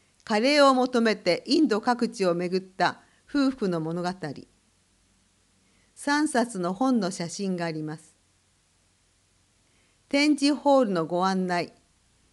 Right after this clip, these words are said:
水墨画小作品展。時、十二月一日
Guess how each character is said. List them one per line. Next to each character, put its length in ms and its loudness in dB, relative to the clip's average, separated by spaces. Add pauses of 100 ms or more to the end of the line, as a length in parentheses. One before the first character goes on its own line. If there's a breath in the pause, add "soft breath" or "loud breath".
水 360 2
墨 300 0
画 260 0
小 120 -6
作 320 0
品 240 0
展。 320 -10 (880)
時、 540 -6 (120)
十 360 0
二 100 4
月 300 0 (160)
一 120 0
日 420 -4